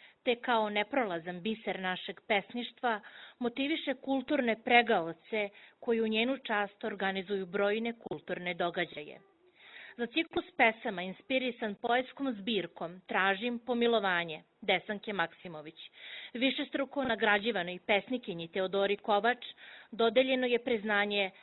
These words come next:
Radoslavnica za najboljeg mladog pesnika na Međunarodnom festivalu poezije u Istočnom Sarajevu, posvećenom Desanki Maksimović. Poslušajmo Teodorinu pesmu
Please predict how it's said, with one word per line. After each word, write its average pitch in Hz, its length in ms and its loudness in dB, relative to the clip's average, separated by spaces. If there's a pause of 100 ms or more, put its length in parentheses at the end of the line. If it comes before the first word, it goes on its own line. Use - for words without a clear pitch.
(240)
Radoslavnica 202 1000 0 (260)
za 214 160 -2
najboljeg 208 600 2
mladog 185 500 2
pesnika 214 540 0
na 185 80 -2
Međunarodnom 185 720 -2
festivalu 190 520 0
poezije 185 680 0 (320)
u 247 80 2
Istočnom 190 640 -4 (220)
Sarajevu, 170 600 0 (380)
posvećenom 233 720 0
Desanki 175 640 -2 (100)
Maksimović. 139 680 -10 (540)
Poslušajmo 277 720 2
Teodorinu 175 600 -2
pesmu 214 600 0